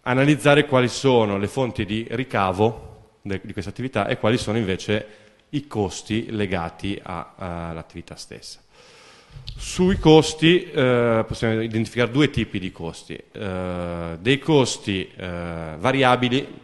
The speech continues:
e dei costi fissi. I costi variabili sono quei costi che variano al variare dell'utilizzo della struttura, come potrebbe essere il riscaldamento, se uno deve riscaldare tutta la, la struttura perché la struttura è tutta piena, o le pulizie,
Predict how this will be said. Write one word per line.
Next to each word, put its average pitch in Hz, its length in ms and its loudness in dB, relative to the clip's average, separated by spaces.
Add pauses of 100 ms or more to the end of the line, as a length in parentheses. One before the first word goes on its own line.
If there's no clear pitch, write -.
e - 100 -4
dei 107 120 0
costi 87 320 -10
fissi. - 340 -14
I - 540 -20
costi - 200 -10
variabili 120 340 2
sono 110 180 -4
quei 110 160 -4
costi 110 440 0
che 110 380 2 (600)
variano 117 560 4
al 113 160 2
variare 120 360 2
dell'utilizzo 113 600 0
della 98 160 0
struttura, 127 1040 0 (140)
come 95 180 -8
potrebbe 92 360 -6
essere 95 300 -4
il 98 80 -2
riscaldamento, 98 1300 -4 (220)
se - 180 -12
uno 95 100 -6
deve 98 120 -4
riscaldare 95 460 -4
tutta 131 260 -10
la, 101 340 -2
la 95 100 -8
struttura 104 420 -4
perché 92 260 -8
la 90 80 -6
struttura 101 320 -6
è 92 60 -6
tutta - 220 -12
piena, 98 440 0 (560)
o 120 440 2
le 117 140 0
pulizie, 104 840 0